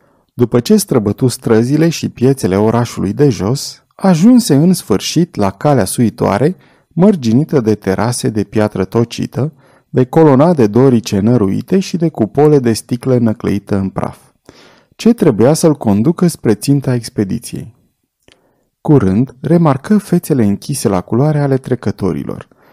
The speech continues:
firmele în limbă străină deasupra prăvăliilor. Nu dădu nicăieri de obiectele pe care le deslușise din depărtare cu ajutorul binoclului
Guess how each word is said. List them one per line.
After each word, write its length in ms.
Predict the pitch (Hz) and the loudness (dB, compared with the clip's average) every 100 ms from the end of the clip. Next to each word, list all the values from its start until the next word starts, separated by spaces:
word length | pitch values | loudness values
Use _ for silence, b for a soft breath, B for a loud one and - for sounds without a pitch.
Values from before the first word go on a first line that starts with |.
| b b _ | b b _
firmele 600 | - 220 190 110 101 107 | 2 4 6 4 2 2
în 120 | 127 | 4
limbă 280 | 151 123 104 | 4 2 0
străină 460 | - 101 120 147 | -2 0 0 0
deasupra 460 | 123 117 143 139 147 | 0 -2 -4 -2 -2
prăvăliilor. 840 | 147 151 170 185 151 - - - _ b b b b b b b _ | 0 0 0 0 -2 -2 -6 -12 _ b b b b b b b _
Nu 200 | 156 214 | 2 4
dădu 280 | 143 117 147 | 4 4 2
nicăieri 560 | 147 - 101 117 131 | 2 0 2 2 0
de 180 | 110 101 | 0 2
obiectele 680 | 104 104 104 143 - 123 104 | 4 2 0 -2 -2 0 0
pe 140 | 107 | -2
care 260 | - 117 107 | -2 0 0
le 160 | 104 | 0
deslușise 720 | 101 110 - 104 95 123 - 98 | 0 -2 0 -2 -2 -4 -2 0
din 180 | 117 | 2
depărtare 640 | 120 104 95 - 135 151 156 | 0 0 -2 -2 -2 -2 0
cu 120 | 127 | 0
ajutorul 540 | 107 101 123 113 104 | -2 -2 0 2 0
binoclului 720 | 101 113 92 - 104 139 190 | 2 0 0 -2 -2 0 -2